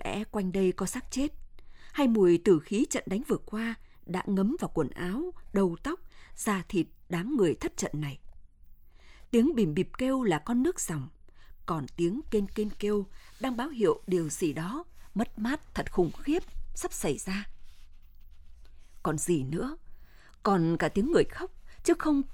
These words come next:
chỉ tiếng kêu kên kên the thé. Tiếng khóc tức tưởi của kẻ bị áp bức, bị bắt buộc làm cái điều gì đó không muốn, chứ chẳng phải tiếng khóc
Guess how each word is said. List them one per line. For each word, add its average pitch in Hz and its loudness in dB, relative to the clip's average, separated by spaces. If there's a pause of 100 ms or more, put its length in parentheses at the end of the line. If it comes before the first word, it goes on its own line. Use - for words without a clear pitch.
(140)
chỉ 180 0
tiếng 208 4
kêu 269 2
kên 262 0
kên 254 0
the 254 -4
thé. 214 -2 (1000)
Tiếng 190 6
khóc - -2
tức 339 0
tưởi 151 4
của - 2
kẻ 170 -4
bị 143 2
áp - -4
bức, 330 -4 (380)
bị 165 6
bắt - -2
buộc 196 4
làm 175 2
cái 311 -2
điều 190 4
gì 143 -2
đó 165 0
không 269 0
muốn, 254 0 (460)
chứ 220 0
chẳng 156 -4
phải 131 -6
tiếng 214 0
khóc 311 -4